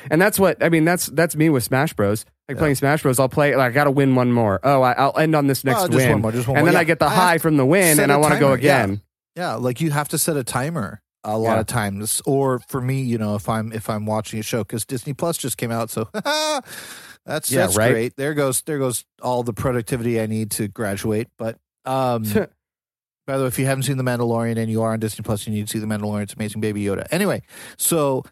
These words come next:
Speaker 2: um, the, the, the big thing for me is that, like, I will literally say two episodes.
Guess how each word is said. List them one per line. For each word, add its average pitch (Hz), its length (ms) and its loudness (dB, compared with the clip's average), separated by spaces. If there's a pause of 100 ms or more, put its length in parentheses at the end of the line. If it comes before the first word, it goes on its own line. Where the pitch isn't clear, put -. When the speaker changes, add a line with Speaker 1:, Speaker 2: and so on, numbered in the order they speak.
(920)
Speaker 2:
um, 127 540 -2
the, 143 80 -4
the, 143 220 -6
the 143 60 -4
big 185 200 -2
thing 190 140 -2
for 143 120 -2
me 156 140 -2
is 156 80 -2
that, 135 80 0
like, 123 240 -2
I 135 160 0
will 147 200 2
literally 135 320 0
say 104 600 -2 (460)
two 143 200 -2
episodes. - 460 -6